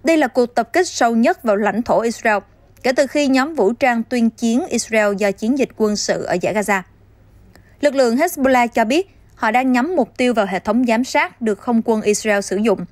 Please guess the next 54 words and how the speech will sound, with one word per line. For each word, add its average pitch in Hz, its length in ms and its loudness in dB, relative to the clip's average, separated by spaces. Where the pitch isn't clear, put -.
và 277 100 2
sau 285 160 2
đó 254 300 0
đã 220 100 -2
thực 233 200 -4
hiện 190 240 0
một 196 200 -4
chiến 277 160 -2
dịch - 180 -2
tấn 233 160 0
công 202 240 -2
chính 214 220 0
xác - 340 -4
bằng 180 240 -6
máy 202 120 -2
bay 214 160 2
không 202 240 -6
người 185 120 -2
lái 175 240 -2
trúng 233 200 -2
vào 262 100 0
mục 175 160 -10
tiêu. 208 160 2
Quân 330 160 2
đội 220 180 2
Israel 262 400 0
chưa 277 180 -2
bình 220 240 0
luận 185 220 0
về 185 100 -2
cuộc 190 180 -4
tấn 220 140 0
công. 226 240 2
Trước 392 100 4
đó, 285 320 2
còi 233 300 0
báo 233 160 2
động 202 260 -2
không 233 180 0
kích - 320 -4
đã 180 120 0
phát 330 300 -4
lên 240 300 2
tại 190 220 -4
một 190 200 -4
ngôi 240 220 0
làng 202 260 -2
phía 226 280 -6
tây 208 300 -2
Tiberias 202 720 0
vào 170 100 -6
hôm 180 160 -6
thứ 226 100 -4
Tư. 214 280 0